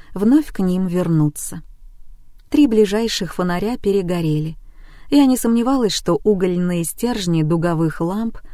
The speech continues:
были германского производства, и заменить их было нечем. Дублин постепенно приходил в запустение. Повсюду зияли следы разрухи. Неужели все уличные фонари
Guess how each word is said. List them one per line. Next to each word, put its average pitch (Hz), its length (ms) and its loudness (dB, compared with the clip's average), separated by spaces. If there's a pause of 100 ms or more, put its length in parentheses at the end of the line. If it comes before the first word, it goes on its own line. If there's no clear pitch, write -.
(280)
были 254 240 2
германского 220 640 0
производства, 214 840 0 (380)
и 220 120 2
заменить 247 500 4
их 175 100 0
было 202 220 2
нечем. 180 640 -2 (1600)
Дублин 233 560 2
постепенно 240 760 -2
приходил 180 540 -4
в 175 40 -6
запустение. 175 840 -4 (640)
Повсюду 247 420 2
зияли 214 480 2
следы 196 460 2
разрухи. 196 600 -4 (640)
Неужели 196 520 0
все 208 320 2
уличные 180 560 -2
фонари 190 480 -4